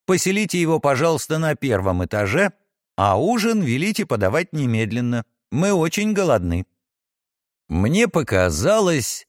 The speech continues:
что Лукиан смотрит на Настасью Филипповну масляным взглядом,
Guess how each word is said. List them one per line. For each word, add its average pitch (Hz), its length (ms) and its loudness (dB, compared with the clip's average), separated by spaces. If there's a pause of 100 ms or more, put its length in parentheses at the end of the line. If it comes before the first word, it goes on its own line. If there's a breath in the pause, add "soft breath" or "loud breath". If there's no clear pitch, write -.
(100)
что - 320 -2
Лукиан 165 540 2
смотрит 170 680 -2
на 156 160 -2
Настасью 151 760 -2
Филипповну 160 680 -2
масляным 165 800 0
взглядом, 151 760 0